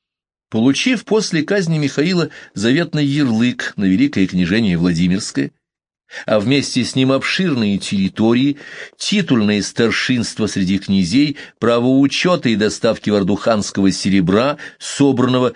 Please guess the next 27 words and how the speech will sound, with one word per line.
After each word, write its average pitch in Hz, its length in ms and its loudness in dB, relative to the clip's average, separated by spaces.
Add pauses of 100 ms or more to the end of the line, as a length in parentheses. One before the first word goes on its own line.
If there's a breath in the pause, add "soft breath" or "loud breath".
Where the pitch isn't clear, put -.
(120)
со - 240 -2
всей 127 260 -2
Руси, 117 400 -4 (1000)
Юрий 220 460 -2
Московский 185 840 -2
также 143 400 0
не 143 100 0
сумел 131 640 0
исполнить 95 720 0
всё 92 240 -2
то, 131 240 2
что 110 180 -2
ожидал 92 360 0
от 85 140 -4
него 87 180 0
узбек. 82 400 -6 (680)
В - 140 -16
тысяча 202 520 -2
триста 170 420 -2
двадцать 131 400 0
втором 113 320 0
году 98 320 2 (180 loud breath)
хан 120 340 0
лишил 107 520 -2
его 175 340 -2 (240 loud breath)
великого 139 460 2
княжения 117 600 0